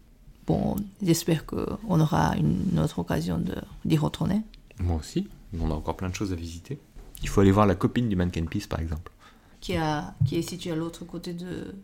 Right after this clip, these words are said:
Speaker 2: Par
Speaker 1: la
Speaker 2: rapport
Speaker 1: ville.
Speaker 2: à la Grande Place, ouais.
Speaker 1: Mm.
Speaker 2: Donc avec le mannequin Pis qui est un petit garçon qui fait pipi et la, et sa
Speaker 1: Comment ça
Speaker 2: co-,
Speaker 1: s'appelle
Speaker 2: sa
Speaker 1: l'autre ?
Speaker 2: copine, j'ai oublié. Jeanne Pis, un truc comme ça ?
Speaker 1: Jeanne, c'était Jeanne, oui.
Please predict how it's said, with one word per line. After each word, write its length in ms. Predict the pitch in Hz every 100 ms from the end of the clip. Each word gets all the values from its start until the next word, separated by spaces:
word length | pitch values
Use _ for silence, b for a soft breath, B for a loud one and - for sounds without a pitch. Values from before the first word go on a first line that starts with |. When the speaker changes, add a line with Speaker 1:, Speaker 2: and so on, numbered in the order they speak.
| - - -
Speaker 2:
Par 100 | 180
Speaker 1:
la 0 | -
Speaker 2:
rapport 220 | - 87
Speaker 1:
ville. 80 | 87
Speaker 2:
à 40 |
la 60 | 87
Grande 200 | 87 85
Place, 320 | 85 82 -
ouais. 100 | 80 -
Speaker 1:
Mm. 140 | 190 202 - - b b b b b b b b b -
Speaker 2:
Donc 140 | 92 -
avec 160 | 80
le 60 | 82
mannequin 300 | 85 87 85
Pis 180 | - 92 -
qui 140 | 82
est 40 |
un 60 | 76
petit 240 | - - -
garçon 300 | 76 - 95
qui 120 | -
fait 160 | -
pipi 400 | - - - 107
et 220 | 117 85 78
la, 180 | 78 80 85 82 - 127
et 120 | 165
sa 60 | - 190
Speaker 1:
Comment 100 | 175
ça 80 |
Speaker 2:
co-, 60 | 160
Speaker 1:
s'appelle 240 | 160 160
Speaker 2:
sa 80 | 147
Speaker 1:
l'autre ? 140 | 80 -
Speaker 2:
copine, 400 | - 82 98 92
j'ai 120 | 85
oublié. 300 | 80 - - - -
Jeanne 340 | 98 95 113 110
Pis, 680 | - - - 170 - - -
un 40 |
truc 180 | 104 107
comme 140 | 113 113
ça ? 220 | 135 170 185
Speaker 1:
Jeanne, 300 | 180 156 151 - -
c'était 240 | 160 151
Jeanne, 220 | 151 156 - -
oui. 80 | -